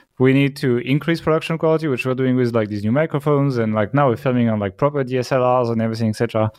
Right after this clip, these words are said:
Actually, mirrorless, not D S L R. And, uh, next year is, like, marketing it and vid-, and production, basically. That's the two things that we'll probably focus on. At some point, we had to talk about making it daily. I'm not sure we will do that. I think we should run a trial for, like, uh, for, like, two weeks or something.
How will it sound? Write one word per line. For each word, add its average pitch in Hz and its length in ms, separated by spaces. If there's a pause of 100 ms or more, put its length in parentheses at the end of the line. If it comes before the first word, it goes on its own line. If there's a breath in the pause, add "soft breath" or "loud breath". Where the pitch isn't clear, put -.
(160 soft breath)
Actually, 120 260
mirrorless, 117 540
not 110 120
D 107 100
S 107 120
L 110 100
R. 110 140 (600)
And, 135 220
uh, 123 220
next 139 280
year 147 100
is, 139 100
like, 117 180
marketing 123 500
it 117 140
and 107 280
vid-, 107 140
and 110 200
production, 107 400
basically. 107 420
That's 110 200
the 110 80
two 113 160
things 107 240
that 104 160
we'll 107 100
probably 110 320
focus 120 280
on. 165 160 (420 soft breath)
At 143 100
some 190 160
point, 208 140
we 185 60
had 170 100
to 123 100
talk 135 200
about 120 300
making 123 320
it 104 120
daily. 131 480 (460 loud breath)
I'm 117 180 (100)
not 107 360
sure 117 260
we 117 120
will 127 80
do 135 120
that. 147 280 (100)
I 139 80
think 240 160
we 151 80
should 113 180
run 117 240
a 107 60
trial 104 460
for, 107 200
like, 104 300
uh, 107 220 (100)
for, 117 120
like, 98 180
two - 140
weeks 98 240
or 107 40
something. 110 400